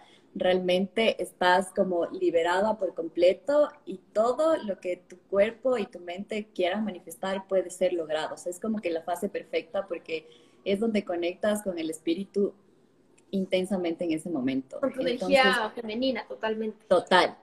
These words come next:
Speaker 1: total. Entonces, yo creo que tú tienes muchísima energía femenina desarrollada, así como que a-,
Speaker 2: <laughs>
Speaker 1: al tope.
Speaker 2: Sí.
Speaker 1: Entonces, yo creo que es por eso, que cuando tú estás en tus días menstruales, estás como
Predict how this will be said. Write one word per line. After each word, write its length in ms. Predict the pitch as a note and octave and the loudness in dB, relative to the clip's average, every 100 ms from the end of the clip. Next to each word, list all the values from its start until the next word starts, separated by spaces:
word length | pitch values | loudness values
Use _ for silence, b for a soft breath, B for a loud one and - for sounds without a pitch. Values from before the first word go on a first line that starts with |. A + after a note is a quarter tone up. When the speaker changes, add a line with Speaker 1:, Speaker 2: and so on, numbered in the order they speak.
| _ | _
Speaker 1:
total. 420 | - - D#3 C3+ - | -8 0 0 0 -4
Entonces, 540 | F#3+ F#3+ G3 G3+ G#3 - | -6 -2 -2 2 0 2
yo 180 | G#3+ G#3+ | 2 6
creo 200 | C4 C#4 | 6 6
que 80 | |
tú 200 | C4 B3 | 2 0
tienes 300 | A#3+ A3 A3+ | 2 2 4
muchísima 540 | A3+ G3 - G#3+ A#3+ G#3 | 2 0 0 0 2 0
energía 460 | F3+ E3+ F#3+ F#3 | -2 -2 2 2
femenina 520 | G3+ F3+ D#3 E3 F3+ E3+ | 2 -2 0 0 0 -2
desarrollada, 720 | E3 E3 D3+ D3 D#3 E3 D#3+ | -4 -6 -8 -6 -2 -2 -4
así 220 | - E3 | -6 -4
como 380 | F#3 F3+ D3+ - | -4 -4 -12 -10
que 380 | C#3 C3+ - - _ _ _ | -12 -12 -16 -20 _ _ _
a-, 140 | - D#3+ | -4 -2
Speaker 2:
<laughs> 220 | D#3+ A4 | 4 4
Speaker 1:
al 120 | D3 - | 4 2
tope. 340 | F3 E3+ - B3+ G3+ | 4 4 6 2 2
Speaker 2:
Sí. 100 | G#3 | 2
Speaker 1:
Entonces, 400 | G3 G3 F#3+ F#3+ F#3 | 0 0 0 -2 -2
yo 140 | G3 | 0
creo 220 | G#3 G#3+ | 4 4
que 80 | G#3+ | 4
es 100 | G#3 | 0
por 160 | - F3+ | 4 6
eso, 380 | F3+ G3 D3 D3 | 6 4 -8 -10
que 140 | E3+ | -10
cuando 280 | E3+ D#3+ E3 | -8 -8 -8
tú 120 | - | -10
estás 340 | F#3+ - F#3 G3+ | -10 -2 0 2
en 120 | G#3 | 0
tus 160 | F#3+ | -4
días 240 | E3 E3+ F#3 | 0 0 0
menstruales, 580 | F3 - D#3 F#3 A#3 - B B B | -10 -2 0 2 0 -2 B B B
estás 400 | F#3+ - G3 G3 | 0 4 4 4
como 460 | A#3 A3+ F#3+ D#3+ | 2 4 4 2